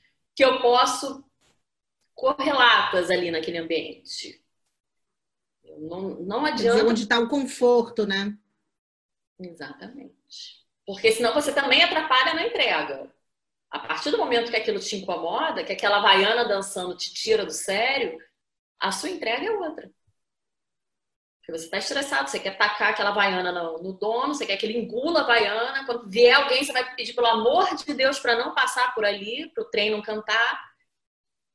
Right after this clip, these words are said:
Speaker 1: Então, acabou ali. Tipo, em um
Speaker 2: E
Speaker 1: outro
Speaker 2: agora
Speaker 1: ambiente,
Speaker 2: vou
Speaker 1: de repente, essa havaiana ia ser o máximo, né? Essa havaiana ia ser, nossa, a querida do, do escritório. Porque ia fazer as pessoas terem uma,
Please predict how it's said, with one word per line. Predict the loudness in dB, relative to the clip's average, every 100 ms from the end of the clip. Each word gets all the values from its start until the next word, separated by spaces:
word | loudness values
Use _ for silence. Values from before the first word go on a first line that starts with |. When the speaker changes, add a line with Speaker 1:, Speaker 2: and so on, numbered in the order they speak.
| _ _ _ _ _
Speaker 1:
Então, | -20
acabou | -16 -10 -4
ali. | -2 0 0 -2 -2 -8 -20
Tipo, | -20 -20 _ _ _ _ _ _ _ -20 _ _ _ _ -6
em | -4
um | -2 4
Speaker 2:
E | 8
Speaker 1:
outro | 8 6
Speaker 2:
agora | 4 6 6
Speaker 1:
ambiente, | 6
Speaker 2:
vou | 2 4
Speaker 1:
de | 4
repente, | 4 2
essa | 0 2
havaiana | 4 6 6 4 2
ia |
ser | 2 -2
o |
máximo, | 0 2 2 -2 -8 -8 -6
né? | -6 -6 -6 -12 _
Essa | -18 -12
havaiana | -4 -2 -2 -2
ia | -2 -2
ser, | -4 -8 -6 2 4 6 4 0 -2
nossa, | -2 0 2 0
a |
querida | 2 0 2 2 2 2
do, | 0 -2 -2 -2 -2
do |
escritório. | -6 -4 -6 -2 2 4 4 4 -2 -8 _ _ _ _ _ _ -20
Porque | -12 -6
ia | -2
fazer | 0 0 0
as | -2
pessoas | -4 4 4 4 -2
terem | 2 8 10 10 8 4
uma, | -2 -8